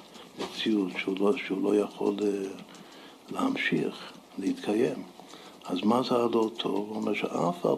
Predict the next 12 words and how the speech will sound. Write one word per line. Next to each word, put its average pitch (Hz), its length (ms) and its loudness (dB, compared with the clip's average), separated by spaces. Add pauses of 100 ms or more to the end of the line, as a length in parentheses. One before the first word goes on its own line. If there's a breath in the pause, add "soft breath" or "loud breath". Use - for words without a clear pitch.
(120)
פי - 400 6 (680 loud breath)
שהייתה 104 600 4
אפשרות 131 640 4
של 113 100 4
הפריה 117 600 2 (340)
מיני 110 460 10
ובי, 110 640 6 (1800 loud breath)
כפעולה 107 760 4
אוטומטית, 120 760 6
או 110 140 2
שוב, - 300 -2
יש, 101 140 0